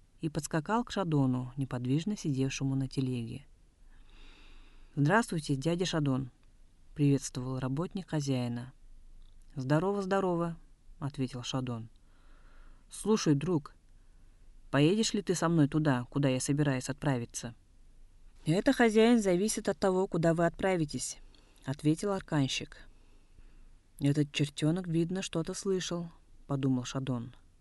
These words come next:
«Наверное, ждёт красных». Стадо его коров паслось за речкой Топтанаем,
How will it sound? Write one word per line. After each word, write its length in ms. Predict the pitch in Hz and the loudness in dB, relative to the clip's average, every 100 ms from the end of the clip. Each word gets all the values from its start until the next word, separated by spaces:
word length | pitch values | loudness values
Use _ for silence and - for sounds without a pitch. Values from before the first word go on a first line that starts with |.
| - 143 | -14 -4
«Наверное, 520 | 131 135 139 135 135 | 0 2 4 2 2
ждёт 240 | 131 139 | 0 -4
красных». 720 | - 147 139 - 127 - - - - - - - - _ - | -2 -4 -4 -4 -8 -10 -18 -20 -20 -20 -20 -20 -20 _ -12
Стадо 440 | - - 156 147 | -6 2 4 6
его 240 | 143 151 143 | 6 6 4
коров 340 | 143 165 214 | 2 0 -2
паслось 400 | 160 151 160 190 | -6 -2 -2 -2
за 140 | 175 | 0
речкой 340 | 151 147 - 165 | 2 2 -2 -6
Топтанаем, 800 | 165 - 156 151 131 123 127 | -6 -4 0 2 2 -2 -8